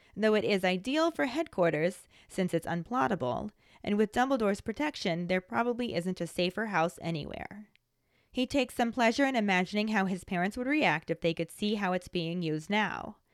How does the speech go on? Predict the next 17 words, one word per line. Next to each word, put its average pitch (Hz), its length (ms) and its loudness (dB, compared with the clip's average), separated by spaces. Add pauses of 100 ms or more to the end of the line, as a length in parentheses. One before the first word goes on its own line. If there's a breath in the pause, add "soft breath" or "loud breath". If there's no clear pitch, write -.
(260 soft breath)
but 202 140 2
then 214 180 4
sighs 208 440 0
and 240 120 -6
says 175 240 2
he 196 120 0
wishes 175 360 -2
he 202 100 2
could 175 180 -2
just 180 200 -2
get 175 160 0
out 185 200 0
occasionally 208 640 0
and 170 120 0
do 202 160 0
something 214 440 0
useful, 160 580 -2